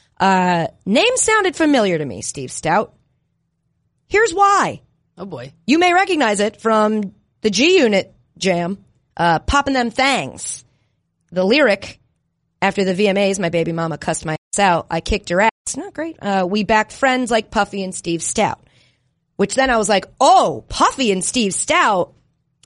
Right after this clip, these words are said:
Speaker 1: Steve Stout is the guy that Puffy allegedly, I don't know if it's been confirmed, so I'm just gonna safely say allegedly,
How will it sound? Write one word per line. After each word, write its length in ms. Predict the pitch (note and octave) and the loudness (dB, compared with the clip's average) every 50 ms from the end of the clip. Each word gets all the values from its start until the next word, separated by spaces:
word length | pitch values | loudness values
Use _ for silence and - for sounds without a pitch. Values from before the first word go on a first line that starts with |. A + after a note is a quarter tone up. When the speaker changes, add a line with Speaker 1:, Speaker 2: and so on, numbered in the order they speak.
| _ _ | _ _
Speaker 1:
Steve 340 | - - - - E4+ A#4 A4+ | -18 -12 -6 -2 -2 -2 -2
Stout 540 | - - - - A4 A#4 F4+ B3+ B3 - - _ _ _ _ _ _ _ _ - | -4 -4 -2 -2 0 0 0 0 -2 -4 -8 _ _ _ _ _ _ _ _ -8
is 120 | F#3 F3 | -6 -4
the 100 | F#3 G#3+ | -4 -4
guy 720 | F3 - C4+ F#4+ G4+ G4 D#4+ D#4 D4+ D#4+ E4+ E4+ F4 F4+ | -2 0 0 2 2 2 2 2 0 0 -2 -4 -6 -6
that 340 | D4+ A#3+ A3 G#3 - - _ | -6 -4 -4 -4 -6 -8 _
Puffy 400 | - D#4 F#4+ - - C#4 C4+ C#4 - | -2 -2 -2 0 -2 -2 -4 -2 -2
allegedly, 640 | - F#3 F#3+ C4 D#4 C#4 D#4+ D4 A#3+ C#4 D4 D4+ D4 | -2 0 0 2 0 0 0 -2 -2 -2 0 0 0
I 80 | A#3 | 0
don't 80 | G#3+ A3 | 0 0
know 60 | G3+ F#3+ | 0 -2
if 100 | F#3 - | -2 -4
it's 120 | E3+ - | -6 -4
been 140 | - F3 F3 | -4 -4 -2
confirmed, 360 | E3+ F3+ E3 - F3 F3 E3 | -4 -4 -4 -4 -4 -4 -4
so 80 | - F3 | -4 -4
I'm 60 | E3+ | -4
just 140 | E3+ E3+ - | -4 -6 -6
gonna 160 | - D#3 D3 | -6 -6 -6
safely 640 | - - - D#3+ E3 - - - - - - F3 E3 | -4 -4 -2 -2 -4 -4 -8 -18 -18 -12 -8 -8 -6
say 240 | - - F3+ D#3+ D3+ | -4 -4 -4 -4 -4
allegedly, 600 | D#3 D#3+ F3 E3+ - - A#2+ A#2 C#3 C#3+ E3 | -2 -2 -2 -2 -2 -4 -8 -8 -6 -6 -6